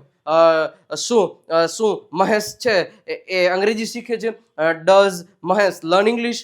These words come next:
ઓકે, શું મહેશ અંગ્રેજી બોલ્યો? તો એ સ્પીક થઈ ગયું, પણ કાંઈ વાંધો નહીં, લઈ લઈએ કે did મહેશ speak English? ઓકે, અ, શું તમે, અ, અંગ્રેજી શીખવાડી રહ્યા છો? Are you teaching English?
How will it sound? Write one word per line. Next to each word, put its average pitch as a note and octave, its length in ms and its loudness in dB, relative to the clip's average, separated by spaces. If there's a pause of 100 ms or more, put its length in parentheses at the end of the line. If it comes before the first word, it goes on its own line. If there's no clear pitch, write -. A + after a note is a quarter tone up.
(260)
ઓકે, D#3+ 460 -6
શું G3 240 -6
મહેશ G3+ 360 0
અંગ્રેજી G#3 420 0
બોલ્યો? A#3 560 4 (720)
તો D3 80 -10
એ D3+ 40 -10
સ્પીક D3 400 -12
થઈ C3+ 100 -14
ગયું, A#2 180 -18 (120)
પણ D#3+ 120 -6
કાંઈ F3+ 160 4
વાંધો E3 220 2
નહીં, D#3+ 200 -2
લઈ D#3 80 -2
લઈએ D3 100 -4
કે D3+ 480 -6
did G3 320 -2
મહેશ G#3 240 -2 (120)
speak G3+ 160 -6
English? A3 240 -4 (140)
ઓકે, F3 300 -2 (160)
અ, D#3+ 100 -4
શું A3+ 380 -8
તમે, A3+ 360 4 (200)
અ, D#3 60 0
અંગ્રેજી G#3 840 0
શીખવાડી B3 600 4
રહ્યા A#3+ 220 2
છો? A#3+ 300 -4 (340)
Are F#3 80 0
you A#3 100 -6
teaching B3 440 -8
English? A#3+ 240 -6